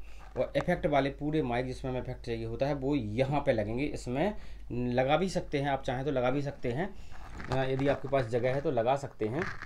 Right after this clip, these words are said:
तो यहाँ भी लगा दीजिए, वो आप यहाँ भी लगा दीजिए, दोनों mixer same, same आपका एक सा काम करने लगेंगे। इसकी volume वगैरह की जो setting होती है, जैसे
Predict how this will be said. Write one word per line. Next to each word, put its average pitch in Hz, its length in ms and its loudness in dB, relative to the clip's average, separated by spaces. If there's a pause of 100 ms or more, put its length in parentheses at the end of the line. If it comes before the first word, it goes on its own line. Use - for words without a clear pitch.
(1120)
तो 139 180 8
यहाँ 131 420 2
भी 143 140 -2
लगा 151 220 6
दीजिए, 170 280 0
वो 190 140 4
आप 135 180 2
यहाँ 120 240 -2
भी 120 60 -2
लगा 113 160 4
दीजिए, 123 160 0
दोनों 139 240 2
mixer 135 300 -2
same, 120 340 -4
same 131 280 0
आपका 117 240 0
एक 110 120 0
सा 117 120 -4
काम 117 220 -2
करने 117 220 0
लगेंगे। 170 300 2 (360)
इसकी 165 260 6
volume 147 300 8
वगैरह 143 340 8
की 135 100 6
जो 135 80 8
setting 120 320 6
होती 113 160 6
है, 143 80 8
जैसे 143 240 6